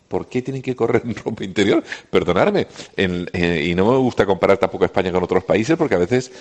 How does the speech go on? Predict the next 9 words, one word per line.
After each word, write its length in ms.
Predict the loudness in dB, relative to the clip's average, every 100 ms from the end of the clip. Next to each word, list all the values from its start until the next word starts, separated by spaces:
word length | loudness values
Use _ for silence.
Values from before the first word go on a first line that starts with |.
| -18
eh, 760 | -2 2 4 4 4 4 2 2
salimos 380 | 0 -2 -2 -2
ganando, 360 | -2 -2 0 -2
no 260 | -2 -6
siempre 300 | -2 0 0
perdiendo. 520 | 0 0 0 0 -4 -6 -18 -20 -20 _
Pero, 300 | 0 0 0
¿qué 100 | -2
hacían 340 | -2 -4 -4